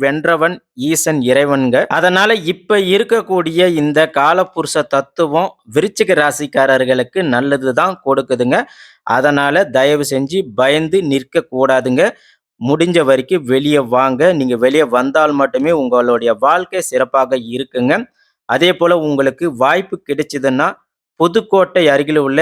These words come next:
சிந்தனவாசல் அப்படின்ற ஊருக்கு போயிட்டு வாங்க. அங்க இயற்கையை கொஞ்சக்கூடிய இடத்துல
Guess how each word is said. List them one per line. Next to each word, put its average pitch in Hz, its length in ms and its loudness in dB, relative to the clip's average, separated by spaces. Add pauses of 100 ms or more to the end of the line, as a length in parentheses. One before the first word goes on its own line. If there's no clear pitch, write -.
(100)
சிந்தனவாசல் 147 920 0
அப்படின்ற 127 480 -2 (500)
ஊருக்கு 160 460 0
போயிட்டு 139 340 0
வாங்க. 127 320 2
அங்க 139 180 0 (120)
இயற்கையை 165 400 0
கொஞ்சக்கூடிய 135 640 -2
இடத்துல 156 460 0